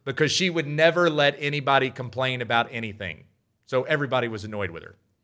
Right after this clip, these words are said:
And whenever you started complaining about something, she would let you do that for a little while,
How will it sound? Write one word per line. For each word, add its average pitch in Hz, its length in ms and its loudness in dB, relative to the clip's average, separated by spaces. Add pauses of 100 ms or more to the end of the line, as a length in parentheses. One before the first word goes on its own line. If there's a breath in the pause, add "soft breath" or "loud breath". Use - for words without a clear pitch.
(600)
And 156 100 2
whenever 190 300 8
you 226 200 6
started 208 440 4
complaining 180 520 0
about 147 280 4
something, 147 280 -2
she 202 200 0
would 233 140 4
let 190 240 4
you 175 80 -6
do 170 180 -2
that 175 260 2
for 156 100 -2
a 139 40 0
little 156 240 0
while, 190 380 4